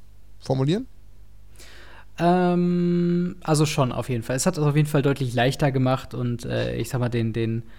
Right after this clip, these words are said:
Speaker 2: ich, ich hatte jetzt nicht eine
Speaker 1: <laughs>
Speaker 2: ellenlange Liste an Kandidaten, die ich hätte fragen können. Äh, natürlich hätte ich jetzt über,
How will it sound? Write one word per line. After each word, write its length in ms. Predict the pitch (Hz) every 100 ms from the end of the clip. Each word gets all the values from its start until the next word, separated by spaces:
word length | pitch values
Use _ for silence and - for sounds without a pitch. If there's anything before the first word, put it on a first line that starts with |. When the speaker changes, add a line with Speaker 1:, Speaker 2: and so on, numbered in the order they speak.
| - - -
Speaker 2:
ich, 220 | 139 -
ich 140 | 156 190
hatte 140 | 190
jetzt 180 | 170 180
nicht 160 | 160
eine 220 | 151 143 135
Speaker 1:
<laughs> 40 |
Speaker 2:
ellenlange 380 | 143 147 135 131
Liste 300 | 139 - 127
an 80 | 120
Kandidaten, 560 | 135 120 123 127 127
die 60 | 117
ich 80 | 127
hätte 140 | 123
fragen 380 | - 117 131 131
können. 320 | - 120 123
Äh, 140 | - 117
natürlich 300 | 117 131 127
hätte 120 | 123
ich 60 |
jetzt 160 | 123 -
über, 160 | 123